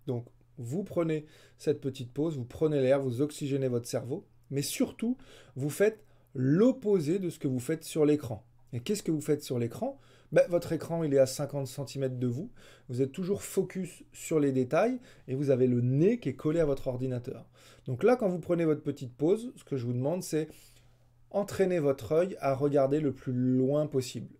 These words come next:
Vous avez cinq minutes de pause. Dans ce cas-là, vous focussez votre attention sur un point qui est le plus loin possible dans votre perspective. Ça va vraiment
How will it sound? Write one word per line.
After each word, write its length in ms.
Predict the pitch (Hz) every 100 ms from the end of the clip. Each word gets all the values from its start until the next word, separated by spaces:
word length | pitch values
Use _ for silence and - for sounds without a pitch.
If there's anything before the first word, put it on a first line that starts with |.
| -
Vous 100 | 127
avez 140 | 131 143
cinq 160 | -
minutes 260 | 175 180 165
de 120 | 165
pause. 420 | 160 175 196 214 - - - -
Dans 140 | 143
ce 80 | 151
cas-là, 260 | 160 147 151
vous 140 | 147
focussez 720 | 139 - 190 185 - 165 170
votre 240 | 147 139 147
attention 480 | 135 143 123 196 240 - - - - -
sur 280 | - 165
un 100 | 156
point 400 | 151 - 175 202
qui 160 | 214 170
est 60 | 160
le 120 | 143
plus 200 | - 151
loin 400 | 147 170 240 262
possible 580 | 262 202 - 180 233 240 _ _ -
dans 180 | 143 151
votre 180 | 156 156
perspective. 640 | 143 - 143 - - - - - - - - - _
Ça 240 | - 175 156
va 240 | 156 165
vraiment 640 | 156 143 151 147 147 160